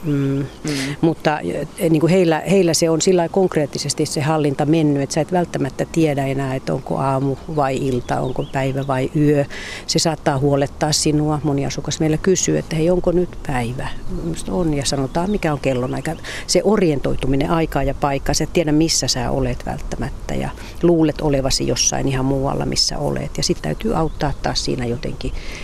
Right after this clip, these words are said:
Speaker 1: aina miettiä se, että miten se on paras tehdä, että
Speaker 2: Aiheuttaako tuommoinen väistämättä ahdistusta vai voiko niin kuin olla myös ikään kuin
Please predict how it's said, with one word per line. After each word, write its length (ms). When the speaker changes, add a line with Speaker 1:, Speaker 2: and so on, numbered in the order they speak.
Speaker 1:
aina 200
miettiä 460
se, 140
että 160
miten 320
se 120
on 80
paras 320
tehdä, 400
että 300
Speaker 2:
Aiheuttaako 420
tuommoinen 380
väistämättä 540
ahdistusta 580
vai 200
voiko 240
niin 200
kuin 240
olla 220
myös 420
ikään 280
kuin 300